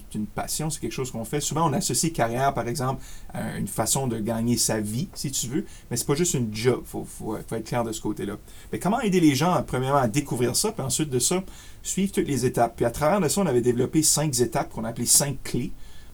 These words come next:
d'obtenir la carrière de rêve, si tu veux. Puis notre programme était trente jours. C'était vraiment une journée un, une étape, journée deux, une étape, journée trois, une étape, pour qu'au bout de trente jours, t'avais toutes les étapes de compléter.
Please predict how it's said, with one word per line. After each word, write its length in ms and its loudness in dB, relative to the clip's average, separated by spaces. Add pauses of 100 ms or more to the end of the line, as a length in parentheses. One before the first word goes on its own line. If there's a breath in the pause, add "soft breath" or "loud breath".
(140)
d'obtenir 920 2 (280)
la 220 2
carrière 400 0
de 80 4
rêve, 380 -2
si 160 -6
tu 160 -6
veux. 160 -4 (520 loud breath)
Puis 100 -4
notre 140 0
programme 280 4
était 180 4
trente 260 4
jours. 240 0
C'était 160 0
vraiment 420 4 (180)
une 140 -2
journée 320 2
un, 240 6
une 100 4
étape, 380 2
journée 260 0
deux, 280 2
une 80 0
étape, 340 0
journée 240 -6
trois, 240 -2
une 60 0
étape, 480 2
pour 240 4
qu'au 160 0
bout 120 2
de 60 -4
trente 260 0
jours, 200 2
t'avais 220 0
toutes 180 -6
les 160 -2
étapes 240 -2
de 80 0
compléter. 500 -6